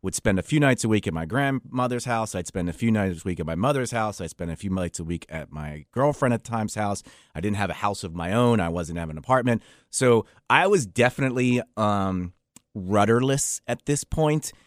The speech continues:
And so a lot of the, the anger that comes through in Vitalogy spoke to me on a personal level.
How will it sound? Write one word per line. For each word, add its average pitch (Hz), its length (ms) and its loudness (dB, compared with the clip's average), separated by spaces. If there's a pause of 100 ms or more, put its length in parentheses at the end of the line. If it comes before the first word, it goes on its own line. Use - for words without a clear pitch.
(160)
And 110 200 2
so 113 800 4
a 101 80 2
lot 107 360 6
of 113 160 2
the, 101 500 0
the 95 160 -6 (120)
anger 113 580 4
that 95 240 -2 (400)
comes 107 380 0
through 101 520 0
in 95 180 0
Vitalogy 98 760 -2 (420)
spoke - 460 0
to - 120 -2
me 101 180 6
on 90 120 0
a 82 60 -2
personal 110 580 -2
level. 113 460 0